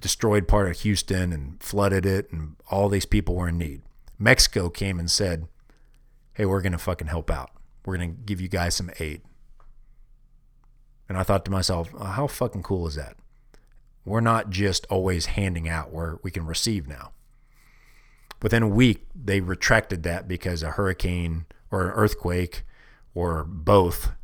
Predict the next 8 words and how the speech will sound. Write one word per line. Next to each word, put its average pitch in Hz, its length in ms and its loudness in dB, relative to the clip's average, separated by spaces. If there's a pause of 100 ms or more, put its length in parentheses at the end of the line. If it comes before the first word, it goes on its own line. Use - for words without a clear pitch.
(100)
fucking 90 580 -2 (300)
<laughs> - 320 -14
hit 113 160 4
Mexico. 80 680 2 (600)
And 101 100 0
they're 98 120 4
like, 90 220 2
"Oh, 202 200 8